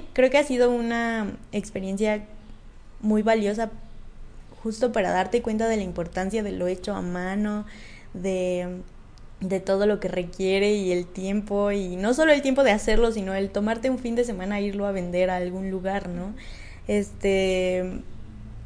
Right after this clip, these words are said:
Ah, para mí ha sido súper bonito, te digo, me deja coincidir con Wendy y además conocer a muchos creadores preciosos, ya sea de ropa, este, de,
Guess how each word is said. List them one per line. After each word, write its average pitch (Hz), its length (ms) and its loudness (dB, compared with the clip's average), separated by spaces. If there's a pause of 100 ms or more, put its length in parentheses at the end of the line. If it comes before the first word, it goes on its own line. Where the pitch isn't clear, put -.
(680)
Ah, 247 280 6
para 269 200 10
mí 330 240 4
ha 370 100 8
sido 262 500 6
súper 233 400 4
bonito, 208 460 2
te 214 100 2
digo, 196 200 2
me 185 120 -4
deja 202 220 0
coincidir 185 440 -4
con 185 200 -6
Wendy 196 280 -2
y 214 120 0
además 185 400 0
conocer 185 560 -4
a 185 80 -4
muchos 185 340 -4
creadores 175 480 -2
preciosos, - 680 -2 (400)
ya 185 140 0
sea 185 160 0
de 180 120 4
ropa, 180 520 2
este, 170 340 -2
de, 165 380 -2